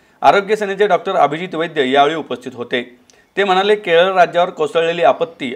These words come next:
अतिशय वाईट आहे. सध्या शासनाकडून मदत पुरवली जात असली तरी ती कमी पडत आहे. प्रत्येक आपत्तीवेळी महाराष्ट्र मदतीसाठी पुढे असतो.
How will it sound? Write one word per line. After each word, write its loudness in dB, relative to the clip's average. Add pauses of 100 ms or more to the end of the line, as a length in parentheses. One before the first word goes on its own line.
अतिशय -6
वाईट -2
आहे. -6 (440)
सध्या 4 (140)
शासनाकडून -2
मदत -2
पुरवली -2
जात 2
असली -8 (220)
तरी 0
ती -6
कमी -6
पडत -2
आहे. -2 (240)
प्रत्येक 0
आपत्तीवेळी 2
महाराष्ट्र 0
मदतीसाठी -4
पुढे -4
असतो. -2